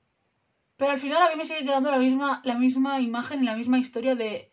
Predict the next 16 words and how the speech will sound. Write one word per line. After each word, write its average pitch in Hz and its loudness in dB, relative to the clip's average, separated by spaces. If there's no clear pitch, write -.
Europa 262 4
f-, - -20
fue 240 0
a 214 4
África, 262 -4
hizo 254 0
mucho 208 -6
daño 202 -6
en 180 -8
África, 262 -8
sigue 277 0
haciendo 202 -4
mucho 202 -12
daño 190 -8
en 180 -8
África, 190 -12